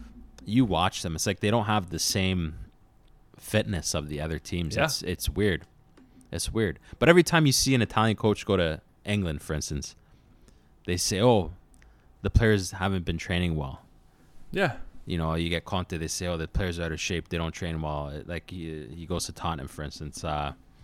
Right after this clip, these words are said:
Speaker 1: it, it's weird. And then they come to Italy, "Oh, the training's so much better." But our players are, are dead. So are we overtraining these players before? <laughs> I don't know. I don't know. It's, it's so strange
Speaker 2: It,
Speaker 1: how
Speaker 2: it is
Speaker 1: off the
Speaker 2: really
Speaker 1: pace
Speaker 2: strange.
Speaker 1: Italian teams look. They look so off the pace in Europe.
Speaker 2: They do.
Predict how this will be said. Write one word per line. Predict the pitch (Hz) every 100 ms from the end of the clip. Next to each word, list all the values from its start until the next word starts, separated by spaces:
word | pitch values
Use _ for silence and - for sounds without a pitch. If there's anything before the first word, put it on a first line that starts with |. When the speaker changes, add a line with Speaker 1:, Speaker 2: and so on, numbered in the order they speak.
| - - - - - - - - - - _ _ _ _
Speaker 1:
it, | - 101 98
it's | 113 -
weird. | 110 101 78 82
And | 107 92
then | 92
they | 92
come | - 104
to | 90
Italy, | 101 92 92
"Oh, |
the | 87
training's | 85 113 95 85
so | 101
much | 90 -
better." | 87 85 76 80 107
But | 120 -
our | 131
players | 120 - 139 117
are, | 107 98 92 - -
are | 95
dead. | 98 104
So | 120
are | 117
we | 135
overtraining | 95 120 127 147 131 131
these | 113
players | - 127 147
before? | 110 - 113 131 98
<laughs> |
I | 127
don't | 98
know. | 80 78
I | - 117
don't | 107
know. | 80
It's, | -
it's | 101 -
so | - 123
strange | 87 - 87 80 73
Speaker 2:
It, |
Speaker 1:
how | - 87 87
Speaker 2:
it |
is | -
Speaker 1:
off | 85 85
the | 120
Speaker 2:
really | 113 101
Speaker 1:
pace | 80
Speaker 2:
strange. | 98
Speaker 1:
Italian | 95 78 78
teams | - 80
look. | 78 71 -
They | 95
look | 95 92
so | - - 101
off | 87 82
the | 87
pace | - 76 -
in | 73
Europe. | 71 69
Speaker 2:
They | 123 131
do. | 143 190